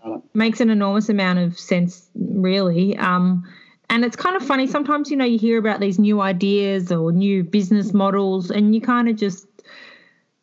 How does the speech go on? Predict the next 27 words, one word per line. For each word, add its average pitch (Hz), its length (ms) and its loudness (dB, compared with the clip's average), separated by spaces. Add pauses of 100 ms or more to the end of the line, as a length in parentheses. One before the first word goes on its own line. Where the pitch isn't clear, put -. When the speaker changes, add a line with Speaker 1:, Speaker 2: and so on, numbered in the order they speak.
(120)
Speaker 2:
sort 226 300 0
of 214 40 0
go, 214 120 2
"Wow, 226 380 0
how, 226 500 -2 (680)
how 196 200 2
have 214 120 0
we 220 80 2
taken 196 300 0
so 185 160 0
long, 180 400 0 (200)
you 208 140 2
know, 185 460 0 (120)
to 220 100 0
think 320 220 0
of 214 120 2
this 220 200 0
sort 214 200 0
of 196 140 0
idea?" 190 480 0
But, 190 260 0
um, 190 340 0
it 214 120 0
makes 247 320 -2
so 220 100 2
much 185 200 -2
sense 214 480 -4